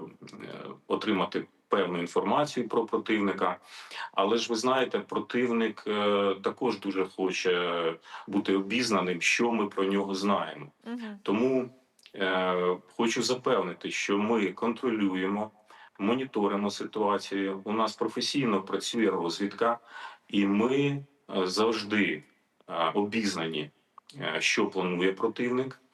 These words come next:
Speaker 1: Е, зараз, як я вам сказав, ситуація стабільно напружена. Тобто
Speaker 2: Так.
Speaker 1: це все, що я можу,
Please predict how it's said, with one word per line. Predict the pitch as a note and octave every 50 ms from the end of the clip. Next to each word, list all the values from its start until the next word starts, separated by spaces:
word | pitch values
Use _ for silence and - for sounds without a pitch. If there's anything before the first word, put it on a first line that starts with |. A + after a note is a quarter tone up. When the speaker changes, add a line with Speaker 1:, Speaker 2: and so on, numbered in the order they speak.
| _ - - _ _ _ _ -
Speaker 1:
Е, | - - - - -
зараз, | - - A#2 C3 C#3+ D3 C#3 -
як | - - -
я | B2+
вам | B2+ B2+
сказав, | B2 - - A#2 A2 A#2 A#2+ A#2+ A#2 A#2 - - - - _ _
ситуація | - - - G2+ G2+ G2+ G#2+ A#2 A#2 A#2 - - A2+ A2+ A2+ A2 -
стабільно | - - - A#2+ A#2+ A#2 G#2+ G#2+ B2 A#2+ A2+ G#2 F#2+ F2+ F2
напружена. | F2 E2+ - - - D#2+ D#2 D#2 D#2 D#2 D2 C#2+ D2 - - _ _ _ _ _ _ _ _ _
Тобто | _ F#2 - - G#2+
Speaker 2:
Так. | G2 F#2+
Speaker 1:
це | - - A#2
все, | G#2+ - - - D3 D3 D#3+ E3 D#3+ -
що | - - G#2 G2+
я | F#2+ F#2 G2 G2 F#2+ F#2+ G2
можу, | G2 G2+ A#2+ C3+ C#3 C3+ B2 A2+ A2+ G2+